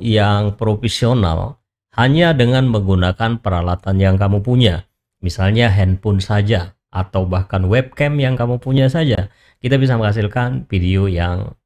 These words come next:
maksimal, yang profesional di video yang akan datang.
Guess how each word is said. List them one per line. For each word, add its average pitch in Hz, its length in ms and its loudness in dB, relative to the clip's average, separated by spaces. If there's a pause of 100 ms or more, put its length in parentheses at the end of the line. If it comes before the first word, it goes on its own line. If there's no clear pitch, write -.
(140)
maksimal, 85 720 -2 (320)
yang 98 400 0
profesional 101 800 0 (320)
di 160 560 0
video 113 240 2
yang 107 160 2
akan 95 320 -2
datang. 78 400 -6